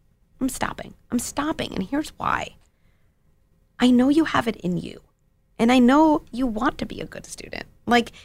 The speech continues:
even if homework's hard, like, you're, you're a good kid. You like learning things.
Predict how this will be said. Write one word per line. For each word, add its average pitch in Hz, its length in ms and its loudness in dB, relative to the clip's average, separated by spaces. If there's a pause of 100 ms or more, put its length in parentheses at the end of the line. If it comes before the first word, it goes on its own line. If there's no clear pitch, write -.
(120)
even 294 200 6
if 302 80 2
homework's 247 320 0
hard, 190 200 2
like, 190 160 -2 (320)
you're, 294 280 2
you're 269 180 0
a 494 60 -6
good 254 200 -4
kid. 196 220 -2
You 220 140 0
like 370 240 0
learning - 360 -10
things. - 300 -4